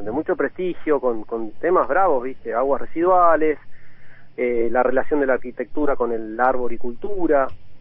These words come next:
eh, montones de cuestiones que, que no se planifican, y, y al menos los municipios de ese entonces de, de esta zona. Y cuando tuvimos que elegir la temática, digo, bueno, ¿dónde vamos? ¿Por dónde arrancamos? Y bueno, si está dirigido al ciudadano, vamos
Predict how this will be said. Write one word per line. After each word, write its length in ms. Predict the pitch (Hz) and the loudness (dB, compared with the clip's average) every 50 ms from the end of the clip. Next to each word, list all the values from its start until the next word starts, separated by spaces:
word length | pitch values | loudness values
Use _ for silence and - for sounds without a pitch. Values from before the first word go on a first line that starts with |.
| - - - - - - - | -14 -16 -16 -16 -16 -10 -6
eh, 100 | 127 127 | -4 0
montones 380 | 135 143 139 - 208 226 208 | 0 0 2 2 2 2 2
de 60 | 190 175 | 2 2
cuestiones 380 | - 147 131 - 151 139 123 - | 0 0 0 0 2 2 2 2
que, 280 | - 135 131 123 120 120 | 2 0 0 0 0 0
que 120 | 123 127 | 0 -2
no 260 | 135 135 131 131 147 | -2 -2 0 0 0
se 140 | 147 - 156 127 | 0 0 -2 0
planifican, 680 | 143 139 131 135 - - 160 139 - 120 113 110 110 - | 0 0 0 0 -2 -2 -4 -2 -2 -2 -4 -4 -6 -6
y, 120 | - 113 113 | -8 -6 -6
y 420 | 110 107 113 113 110 - - - - - - | -6 -6 -6 -8 -10 -12 -14 -18 -16 -8 -6
al 120 | 127 135 | -4 0
menos 400 | 156 185 196 196 196 175 165 - - - - | 2 2 2 2 2 0 -4 -6 -10 -10 -6
los 140 | 240 110 104 | -6 -6 -6
municipios 520 | 120 120 - - - 311 262 - 147 123 | -6 -10 -10 -8 -8 -10 -6 -4 -4 -4
de 80 | 127 131 | -4 -6
ese 180 | - - 131 | -6 -4 -4
entonces 480 | 127 123 - 143 143 143 127 - 127 107 | -4 0 2 2 2 2 2 -2 -4 -2
de, 220 | 120 120 113 107 | -2 -2 -2 -2
de 120 | - 131 131 | -2 -4 -4
esta 240 | - - 120 - | -4 -4 -6 -4
zona. 300 | - 127 113 104 104 101 - - - - - - - - - - - - - - _ _ - - - - | -2 -2 -2 -2 -4 -4 -6 -4 -4 -4 -6 -6 -6 -8 -8 -10 -14 -18 -18 -20 _ _ -20 -20 -20 -14
Y 240 | 185 180 180 180 180 | -10 -8 -6 -6 0
cuando 260 | - 180 175 180 180 | 2 2 4 4 2
tuvimos 320 | - - 196 240 254 240 | 2 2 0 2 2 2
que 240 | - 202 196 185 180 | 2 4 4 4 4
elegir 400 | 170 170 165 - - 233 233 226 190 | 4 2 0 -2 -2 0 0 2 2
la 100 | 175 160 | 2 2
temática, 520 | - 170 180 208 214 196 185 185 - 175 | 2 2 4 4 2 2 0 0 2 2
digo, 120 | 175 170 170 | 4 4 4
bueno, 160 | 170 160 160 | 6 6 4
¿dónde 260 | 175 214 262 269 262 | 4 2 2 2 4
vamos? 300 | 233 226 214 202 175 151 | 4 4 4 4 2 0
¿Por 320 | - - - - - 180 240 | -2 -6 -6 -2 0 2 2
dónde 200 | 285 277 254 220 | 4 4 4 4
arrancamos? 640 | 185 156 156 151 135 - 123 107 104 101 101 - - - | 4 4 2 0 0 0 0 0 0 -2 -2 -2 -2 -2
Y 60 | - 160 | 0 2
bueno, 200 | 175 165 139 - | 2 2 2 2
si 80 | - | 0
está 140 | - - 262 | 0 2 2
dirigido 320 | 240 196 160 - 175 165 | 2 2 2 2 4 4
al 60 | 147 - | 4 4
ciudadano, 440 | - 147 147 185 233 240 208 151 | 4 4 4 4 4 4 2 2
vamos 380 | 131 156 180 208 202 170 147 - | 2 2 2 2 2 2 2 0